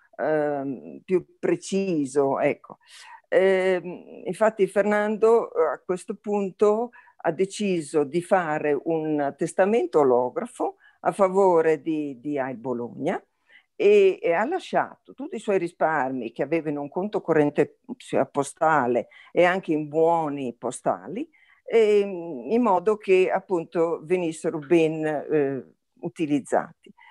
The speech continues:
Eh, nel frattempo purtroppo Fernando ci è mancato nel giugno del duemiladiciotto e, eh, mm, con i,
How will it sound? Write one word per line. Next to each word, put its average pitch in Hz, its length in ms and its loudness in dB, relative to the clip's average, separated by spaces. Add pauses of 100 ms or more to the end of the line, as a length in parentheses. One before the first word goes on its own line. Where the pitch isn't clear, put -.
(320)
Eh, 165 440 4 (280)
nel 160 420 -4
frattempo 170 640 -2
purtroppo 175 920 0
Fernando 139 920 -4
ci - 140 -12
è 120 40 -6
mancato 117 840 -2
nel 117 200 -6
giugno 139 340 0
del 127 160 0
duemiladiciotto 180 1120 0 (500)
e, 190 460 6
eh, 170 380 0 (280)
mm, 117 380 -12
con 175 300 0
i, 165 180 -4